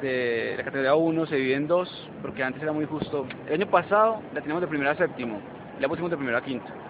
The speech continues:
Y esta nos dimos cuenta que seguía siendo muy injusto niños de primero a tercero con los niños de cuarto y quinto, entonces dividimos la categoría uno. La de docentes no va a seguir porque, digamos, el rol de docente queremos que sea más de,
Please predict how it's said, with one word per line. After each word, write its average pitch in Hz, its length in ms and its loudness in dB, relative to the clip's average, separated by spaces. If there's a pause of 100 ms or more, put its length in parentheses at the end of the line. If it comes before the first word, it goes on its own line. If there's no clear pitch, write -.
(280)
Y 170 80 2
esta 175 140 2
nos 202 100 4
dimos 185 200 0
cuenta 185 260 0
que 180 200 -2
seguía 147 200 -2
siendo 160 220 -2
muy 165 140 0
injusto 160 280 -6
niños 143 180 -4
de 156 60 0
primero 139 260 -2
a 147 40 -2
tercero 156 400 -4 (560)
con 139 100 0
los 139 80 0
niños 135 160 -2
de 147 80 0
cuarto - 300 -2
y - 20 -12
quinto, 175 240 -4
entonces 131 360 -4
dividimos 135 560 -2 (100)
la 131 100 -2
categoría 113 840 2
uno. 110 260 -4 (380)
La 147 120 8
de 160 60 12
docentes 170 500 4
no 190 260 2
va 190 100 4
a - 20 -8
seguir 190 480 -4
porque, 156 500 -2
digamos, 151 400 0
el 139 160 -2
rol 143 220 2
de 170 80 0
docente 156 320 -2
queremos 151 320 -2
que 139 320 0
sea 135 180 6
más 156 300 2
de, 151 320 2